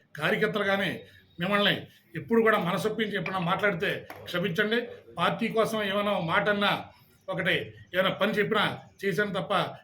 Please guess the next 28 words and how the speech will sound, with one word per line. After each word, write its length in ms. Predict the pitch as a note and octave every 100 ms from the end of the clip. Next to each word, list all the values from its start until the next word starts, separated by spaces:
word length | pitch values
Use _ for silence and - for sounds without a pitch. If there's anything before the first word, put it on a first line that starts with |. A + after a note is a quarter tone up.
| -
వ్యక్తిగత 340 | F3 E3+ G#3+
విషయాలకు 380 | G#3 F3 G3 E3+
ఎప్పుడు 240 | E3+ G3+ G3
కూడా 140 | F#3
రాగద్వేషాలకు 680 | F3 F#3 E3+ F#3 F3 F3+ E3
ఎప్పుడు 220 | F3+ F#3
అవకాశం 400 | D#3+ F3+ F3 F#3
లేదు. 300 | G3 B3 B3 - - _ E3
ఇప్పటివరకు 680 | F3 A3 G#3 G3+ - - - _ E3+
మన 100 | E3+
కుటుంబంలో 440 | E3+ F#3 G3+ G3
కలిసి 240 | F#3 F#3 F#3+
ఉన్నందుకు 340 | F#3+ F3+ A#3+ - C3 G#3 E3
మీరందరూ 320 | F#3 F#3+ G3
కూడా 140 | F#3
బాగుండాలని, 600 | E3 E3+ F#3 F#3+ G3 A3+ - _ _
మమ్మల్ని 320 | E3 F#3 F3 D#3
మీ, 420 | F#3 F3+ F3+ E3
మీ 120 | F3
ప్రేమాభిమానాలు 720 | E3+ F3+ G3 F#3 F#3 F3 C3 - _ -
మాకు 200 | E3 E3
ఎప్పుడు 220 | D#3 F#3
ఉండాలని, 480 | D#3+ E3+ F#3+ G3 - - - _ -
మేము 220 | F3 F#3
కృష్ణ 320 | - F3 E3+ G#3
గారి 200 | G3+ F3+
నాయకత్వంలో 480 | F#3 F#3 - F#3+
పనిచేసే 560 | F3 E3 F3 F3 D3